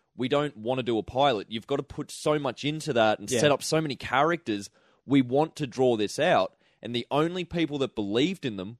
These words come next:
Speaker 1: were Netflix,
Speaker 2: Mm-hmm.
Speaker 1: and they release it at once. So if you wanna watch it one a week,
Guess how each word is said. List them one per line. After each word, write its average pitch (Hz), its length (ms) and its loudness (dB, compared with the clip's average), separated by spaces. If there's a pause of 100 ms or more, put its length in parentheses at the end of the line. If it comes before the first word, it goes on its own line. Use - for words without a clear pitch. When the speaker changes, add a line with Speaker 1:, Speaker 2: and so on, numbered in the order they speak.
Speaker 1:
were 107 180 4
Netflix, 107 760 -4 (100)
Speaker 2:
Mm-hmm. 127 160 -10 (640)
Speaker 1:
and 147 460 2 (160)
they 180 140 4
release 175 280 2
it 156 60 0
at 113 60 0
once. 185 280 -2
So 156 260 2 (400)
if 175 180 -4
you 185 100 -2
wanna 196 240 0
watch 180 340 0
it 127 120 0
one 120 180 0
a 104 40 -4
week, 95 360 -4